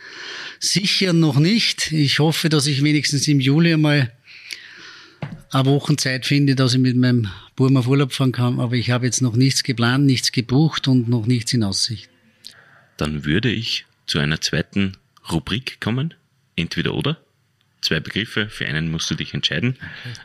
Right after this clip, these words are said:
Speaker 2: Ähm, äh, wieder zehn, zehn Herausforderungen für dich. Äh, wir beginnen mit, und das hast du eigentlich schon erwähnt, Frühaufsteher oder Morgenmuffel?
Speaker 1: Frühaufsteher.
Speaker 2: Schnitzel oder Schweinsbraten?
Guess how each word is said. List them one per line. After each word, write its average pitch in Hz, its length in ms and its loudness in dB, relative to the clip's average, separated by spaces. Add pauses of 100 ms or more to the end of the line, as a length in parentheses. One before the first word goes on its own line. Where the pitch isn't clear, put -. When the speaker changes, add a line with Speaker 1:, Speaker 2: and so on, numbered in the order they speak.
(120)
Speaker 2:
Ähm, 80 580 -2
äh, 76 220 -6
wieder 95 260 -4
zehn, 95 460 -2 (100)
zehn 87 300 -2 (100)
Herausforderungen 113 960 -4
für 101 100 -4
dich. 113 320 -10 (800)
Äh, 80 220 -4
wir 87 120 -4
beginnen 95 420 -2
mit, - 480 -6
und - 180 -10
das 76 120 -2
hast - 200 -6
du - 40 -4
eigentlich 85 300 -4
schon 82 180 0
erwähnt, 76 460 -4 (140)
Frühaufsteher 101 880 -4
oder 90 140 0
Morgenmuffel? 76 680 -4 (400)
Speaker 1:
Frühaufsteher. - 460 -4 (880)
Speaker 2:
Schnitzel 113 400 0
oder - 180 -2
Schweinsbraten? - 640 -6